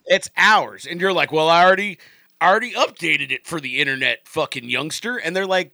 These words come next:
"Fuck you, old guy. We don't like it. We want it this way."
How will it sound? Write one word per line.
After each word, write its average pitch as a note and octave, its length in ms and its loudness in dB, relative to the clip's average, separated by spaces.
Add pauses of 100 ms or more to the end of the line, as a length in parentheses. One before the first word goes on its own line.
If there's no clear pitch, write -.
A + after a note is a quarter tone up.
(100)
"Fuck A#3 340 0
you, F3+ 220 -10
old E3 260 -4
guy. F3 380 2 (320)
We D#3+ 400 -12
don't G3 220 0
like F3+ 280 0
it. G2 160 -18 (160)
We C#3 200 -12
want E3+ 240 -2
it F#3 180 -6
this F#3 240 -2
way." G#2 340 -12